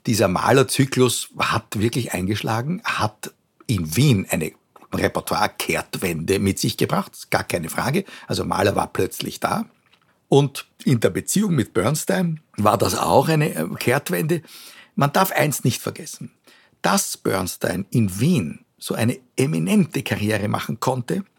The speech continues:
das hatte nicht zuletzt damit zu tun, dass Herbert von Karajan, das Dirigentenidol der Wiener, neunzehnhundertvierundsechzig der Staatsoper nach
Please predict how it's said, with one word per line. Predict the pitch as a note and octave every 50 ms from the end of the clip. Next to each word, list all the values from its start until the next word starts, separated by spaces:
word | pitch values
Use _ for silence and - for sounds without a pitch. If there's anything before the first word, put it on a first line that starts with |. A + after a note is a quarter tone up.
| _ _ - _ - - _ _ _ -
das | E3+ - - -
hatte | G3 G3 F3+ D#3
nicht | C3 C3 F3+ G3 - - -
zuletzt | - G3+ D3+ B2+ - - -
damit | F#2+ E2 - A2 G#2 -
zu | - C#3
tun, | - - - C#3 F#3 E3+ _ _ _ -
dass | - A#2+ - -
Herbert | C3 D3 D3 C3+ -
von | - - A2
Karajan, | G2 - G#2 A2+ G2+ E2+ E2 C#2+ - F#2 G#2+ C3 C3 - _ _ _ -
das | - A#2 A#2+ G#2 - - - - - - - -
Dirigentenidol | - - F#2+ F#2 - F#2+ G2 - _ - F#2+ - A#2 G2 - - F2+ F#2+ F#2 F2
der | - D#2+ D#2
Wiener, | E2+ G2 A2 C3 C#3+ D#3 D#3 D#3 D#3 - - - - -
neunzehnhundertvierundsechzig | A2 G2+ G2 - F2 D#2+ - - - A#2+ C3 C3+ C3+ A#2+ - A#2+ A2+ - - - C3+ -
der | - -
Staatsoper | - - - - G2+ - - - - A2+ - - A2
nach | G#2+ F#2+ F2 -